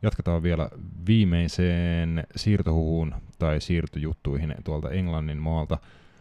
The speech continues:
Kai Havertz ei enää reenaa Leverkusenissa,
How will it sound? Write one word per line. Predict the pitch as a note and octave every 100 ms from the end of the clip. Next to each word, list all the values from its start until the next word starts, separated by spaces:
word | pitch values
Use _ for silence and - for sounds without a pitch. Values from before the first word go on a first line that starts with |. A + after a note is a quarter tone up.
| - -
Kai | B2+
Havertz | G#2+ G2 E2+ -
ei | G#2 G2+
enää | F2+ E2+ E2+
reenaa | F2+ E2 D#2+ D2 - -
Leverkusenissa, | A2 G#2 F#2 E2+ D#2+ - E2 D2 -